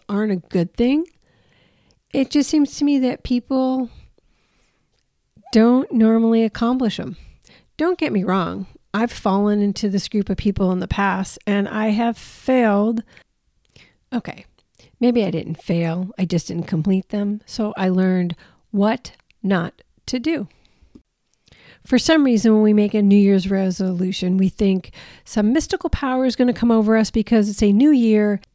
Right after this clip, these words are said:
allowing us to succeed, but that usually doesn't happen.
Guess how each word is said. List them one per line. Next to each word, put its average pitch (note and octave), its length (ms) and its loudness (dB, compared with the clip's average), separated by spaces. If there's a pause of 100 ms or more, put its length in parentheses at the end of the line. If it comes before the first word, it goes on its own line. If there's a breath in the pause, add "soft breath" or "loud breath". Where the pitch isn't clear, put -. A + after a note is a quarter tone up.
(180)
allowing G#3+ 540 0
us D4+ 160 -2
to - 160 -10
succeed, F3+ 840 -2 (380)
but - 200 -6
that - 360 -6
usually B3 720 -4
doesn't E3 460 -6
happen. - 440 -16